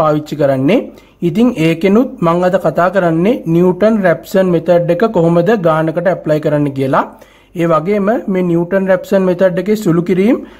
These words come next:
කොහොමද මේ කැල් එක පාවිච්චි කරලා ගොඩක්ම ලේසියෙන් සුළු කරගන්නේ කියලා. හරි. අපි හිතමු අපිට මේ එෆ් එක්ස් කියලා ෆන්ක්ෂන් එකක් දීලා තියෙනවා නිව්ටන් රැප්සන් මෙතඩ් එක පාවිච්චි කරලා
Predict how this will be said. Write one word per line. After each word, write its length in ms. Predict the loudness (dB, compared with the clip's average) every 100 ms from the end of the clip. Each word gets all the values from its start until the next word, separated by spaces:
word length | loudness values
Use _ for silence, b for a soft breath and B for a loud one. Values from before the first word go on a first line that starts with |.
| B
කොහොමද 300 | -2 2 2 2
මේ 160 | 0 0 0
කැල් 260 | 2 2
එක 80 | 0 2
පාවිච්චි 380 | 2 0 -2 -4
කරලා 300 | -2 0 -2 0
ගොඩක්ම 360 | 0 0 0 0
ලේසියෙන් 420 | 0 0 0 0 2
සුළු 180 | 0 2
කරගන්නේ 440 | 2 2 2 2 2
කියලා. 260 | 0 -2 -12 -20 -20 -4 0
හරි. 200 | 0 -4 -14 b b -6
අපි 160 | 0 0
හිතමු 320 | 0 0 0 0 -2
අපිට 220 | -4 -2 0
මේ 160 | 0 -2 -4
එෆ් 180 | -6 -4 -4
එක්ස් 160 | -4 -6
කියලා 240 | -2 -2 -2
ෆන්ක්ෂන් 400 | -2 -2 -2 -2
එකක් 220 | -2 -2
දීලා 280 | -2 -2 -2
තියෙනවා 320 | -2 0 0 0 0
නිව්ටන් 400 | 0 0 0 0 0
රැප්සන් 360 | -2 -2 -2 -2
මෙතඩ් 320 | 0 0 0
එක 80 | -2 0
පාවිච්චි 380 | 0 -2 -4 -2
කරලා 280 | 0 0